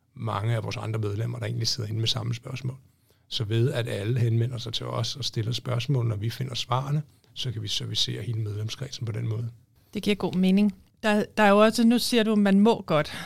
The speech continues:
Speaker 2: Sanktionerne dækker nogle meget bestemte parametre. Man må rent faktisk godt handle
Speaker 1: Ja.
Speaker 2: med Rusland.
Speaker 1: Ja.
Speaker 2: Vil folk handle med Rusland?
Speaker 1: Øh, altså, de medlemmer, vi har talt med, de, øh,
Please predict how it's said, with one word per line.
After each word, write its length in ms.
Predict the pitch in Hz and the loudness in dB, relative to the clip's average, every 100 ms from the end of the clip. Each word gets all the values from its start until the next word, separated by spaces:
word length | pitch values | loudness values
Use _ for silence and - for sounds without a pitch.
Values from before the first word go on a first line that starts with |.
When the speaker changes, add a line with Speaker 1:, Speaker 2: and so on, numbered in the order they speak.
| - - - _ - | -14 -18 -20 _ -2
Speaker 2:
Sanktionerne 580 | 208 - 214 190 196 | 0 2 4 4 4
dækker 400 | 185 180 175 196 185 - | 2 0 2 2 0 -2
nogle 140 | 175 | 2
meget 280 | 180 190 202 - - | 4 4 2 -2 -8
bestemte 420 | 180 - 185 202 | -4 0 0 -2
parametre. 520 | 185 180 185 - 196 - _ - | -2 2 2 2 -2 -4 _ 0
Man 200 | 180 190 | 6 6
må 240 | 196 - | 6 2
rent 200 | 170 - | -2 -2
faktisk 260 | - 170 - | -2 -2 0
godt 160 | 156 - | -2 0
handle 460 | 175 160 175 185 - _ - | 0 2 2 0 -2 _ -10
Speaker 1:
Ja. 60 | - | -2
Speaker 2:
med 80 | 185 | 2
Rusland. 400 | 170 165 190 185 - - | 4 4 0 -4 -6 -12
Speaker 1:
Ja. 80 | 165 165 | -4 2
Speaker 2:
Vil 200 | 247 294 | 2 2
folk 320 | - - - | 0 0 -2
handle 280 | 156 143 143 | -2 0 0
med 120 | - | -2
Rusland? 360 | - - - - - _ _ _ - _ _ _ - - | -6 -6 -8 -10 -20 _ _ _ -20 _ _ _ -12 -8
Speaker 1:
Øh, 80 | 104 98 90 90 95 110 120 - | -6 -6 -8 -10 -10 -12 -14 -8
altså, 180 | - - | -8 -4
de 100 | 113 | -2
medlemmer, 400 | 113 117 117 107 | 2 4 2 0
vi 140 | 98 107 | -4 -2
har 80 | |
talt 340 | 110 107 - - | 0 -2 -2 -4
med, 180 | 101 92 | -6 -4
de, 240 | 104 104 | -4 -2
øh, 400 | 101 92 92 | -4 -4 -6